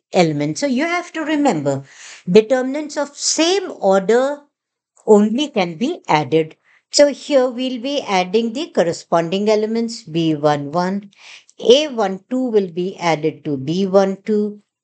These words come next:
A two one will be added to B two one, and A two two will be added to B two two. This is how determinants are added. And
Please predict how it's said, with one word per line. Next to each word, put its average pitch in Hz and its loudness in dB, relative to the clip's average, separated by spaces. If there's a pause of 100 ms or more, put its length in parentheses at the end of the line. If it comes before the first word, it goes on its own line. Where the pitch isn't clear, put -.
(180)
A 277 4
two 359 -8
one 180 -2
will 165 -4
be 165 -4
added 160 -2
to 139 -4
B 185 -2
two 226 0
one, 220 2 (380)
and 214 2
A 285 0
two 180 -2 (120)
two 190 0
will 170 0
be 151 -4
added 139 -2
to 302 -2
B 165 0
two 135 -2
two. 139 -4
This 359 2 (120)
is 185 4
how 165 0 (340)
determinants 156 0
are 330 -4 (180)
added. 117 -2 (480)
And 370 0